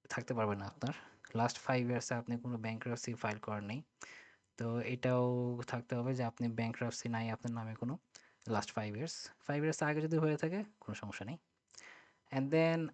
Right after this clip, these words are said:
আপনার টোটাল ডেট, আপনার টোটাল লোন, ঋণ পুরো এক মাসে, টোটাল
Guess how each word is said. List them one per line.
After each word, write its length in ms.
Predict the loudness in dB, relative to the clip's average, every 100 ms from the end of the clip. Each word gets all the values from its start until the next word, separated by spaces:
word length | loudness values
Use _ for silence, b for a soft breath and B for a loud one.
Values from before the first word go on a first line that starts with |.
| -4
আপনার 640 | -4 -2 0 2 2 -2 0
টোটাল 320 | 2 4 4 4
ডেট, 300 | 4 4 2 -4 -10 B B
আপনার 320 | -6 0 0 2 4
টোটাল 540 | 4 6 6 6 4 0 _ _ -10
লোন, 540 | -2 4 6 6 4 0 -4 0
ঋণ 340 | 2 2 0 -4 B B B B _ 0
পুরো 260 | 4 6 6 4 0 -14 -2
এক 160 | -2 -2
মাসে, 420 | -4 -2 -4 -4 -6 -10 -4
টোটাল 440 | -2 0 0